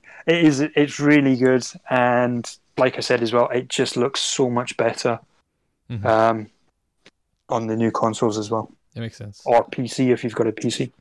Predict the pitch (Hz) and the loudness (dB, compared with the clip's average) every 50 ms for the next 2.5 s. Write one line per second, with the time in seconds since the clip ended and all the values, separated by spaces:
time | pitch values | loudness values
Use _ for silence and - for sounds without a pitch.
0 | _ _ _ - 110 110 107 110 113 120 120 - - 131 117 101 98 - - 110 | _ _ _ -4 0 0 2 2 0 0 -4 -6 -6 -6 -6 -6 -8 -8 -8 -8
1 | 98 110 104 101 101 104 104 - 107 107 101 101 80 - _ - - - - - | -8 -8 -10 -12 -12 -14 -12 -10 -10 -10 -10 -12 -14 -18 _ -18 -18 -16 -16 -14
2 | 107 107 107 107 113 117 117 117 113 107 | -14 -12 -12 -10 -10 -8 -6 -6 -8 -8